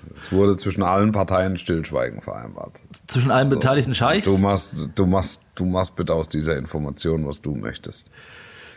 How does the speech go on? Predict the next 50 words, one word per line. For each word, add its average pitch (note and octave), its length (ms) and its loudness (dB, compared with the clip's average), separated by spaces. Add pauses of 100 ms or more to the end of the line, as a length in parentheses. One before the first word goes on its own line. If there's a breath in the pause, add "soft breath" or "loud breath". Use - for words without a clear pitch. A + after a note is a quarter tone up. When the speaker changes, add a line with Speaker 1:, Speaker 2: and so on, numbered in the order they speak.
Speaker 2:
Müssen C#3+ 300 2
Speaker 1:
Ihr D3 80 4
Speaker 2:
wir C3+ 80 4
Speaker 1:
schreibt G#2 40 2
Speaker 2:
das F2 180 2
Speaker 1:
doch, - 20 -6
ihr F#2 160 0
schreibt A#2+ 340 0
doch B2 200 4
eh, C3 180 4
was F#2 180 4
ihr F2+ 140 4
wollt, D2+ 320 -2
Lügenpresse. E2+ 800 2 (120)
<laughs> A2+ 100 4
Speaker 2:
Müssen D3+ 340 4
wir F3+ 100 6
das F3 200 4
piepen? F3+ 420 4 (300)
Müssen D#3 280 2
wir D3 80 6
das C#3 140 4
an A#2+ 140 2
dieser C#3 140 4
Speaker 1:
Ja, C#3 80 4
Speaker 2:
Stelle C3 260 0
Speaker 1:
wir - 40 -8
Speaker 2:
piepen? G2+ 220 0
Speaker 1:
müssen G#2 220 0
es, F2+ 180 -4
wir F#2+ 140 0
müssen G#2+ 260 0
es G2+ 100 -6
nicht F#2+ 200 0
piepen. D#2 340 -2 (540 loud breath)
Nee, G#2 180 2
ich A2 160 -2
hab A#2+ 140 0
nichts A#2+ 160 -2
abgegeben, F2+ 480 -2
aber G2+ 160 4
ich F#2+ 100 -2
finde, C3 420 4 (440 loud breath)
ich, - 320 -8
ich - 160 -10
finde B2 340 4
diese G2+ 320 2
Nummer A#2 540 2
total G2+ 420 0
spannend. D#2+ 560 -4